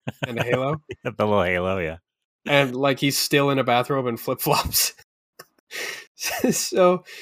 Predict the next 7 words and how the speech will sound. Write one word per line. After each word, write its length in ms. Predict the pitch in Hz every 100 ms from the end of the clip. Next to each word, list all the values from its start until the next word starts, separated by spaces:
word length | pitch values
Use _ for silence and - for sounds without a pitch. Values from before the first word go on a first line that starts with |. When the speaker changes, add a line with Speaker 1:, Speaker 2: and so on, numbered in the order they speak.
| - _ _ -
Speaker 1:
you 200 | 196 175
know, 380 | 175 147 135 - _ _ -
not, 400 | 190 240 220 180
not 200 | 190 185
a 80 | 156
huge 800 | - - 185 208 220 214 151 -
disguise, 920 | 120 - 117 95 90 113 147 -